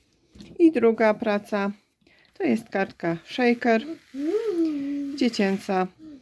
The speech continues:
E, i tutaj wykorzystałam już nowości tekturkowe od Artistico. E, nie wiem, czy wiecie, ale Artistico rozpoczęło też, e,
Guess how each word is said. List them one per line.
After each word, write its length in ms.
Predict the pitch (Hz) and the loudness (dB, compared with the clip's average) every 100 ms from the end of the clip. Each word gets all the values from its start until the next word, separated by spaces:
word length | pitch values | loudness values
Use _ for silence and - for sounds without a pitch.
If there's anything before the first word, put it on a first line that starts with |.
| - - | -20 -8
E, 120 | 190 | -4
i 80 | - | 0
tutaj 380 | 320 330 208 185 | 2 4 2 2
wykorzystałam 800 | 175 185 190 185 - 190 185 180 | -2 -4 -4 -4 -6 -4 -2 -2
już 160 | 185 | -4
nowości 560 | 190 170 170 165 180 185 | -6 -2 -2 -2 -8 -8
tekturkowe 840 | - 170 - 170 - 160 160 180 - - | -8 -8 -10 -12 -6 -2 0 0 -2 -8
od 180 | 170 | -4
Artistico. 720 | 170 165 170 - 165 - 170 202 - - - - 139 | -4 -6 -10 -12 -12 -4 -2 -2 -8 -20 -20 -18 -10
E, 140 | - 180 | -4 -2
nie 160 | 180 | 0
wiem, 160 | 170 170 | 0 -2
czy 120 | 175 | -2
wiecie, 340 | 165 160 190 | -2 -2 0
ale 140 | 180 170 | 0 0
Artistico 500 | 165 170 160 - 165 | 0 -6 -14 -8 -8
rozpoczęło 540 | 165 - 170 170 160 | -8 -10 -8 -4 -2
też, 380 | 160 165 - - | -2 -6 -6 -6
e, 180 | 160 | -4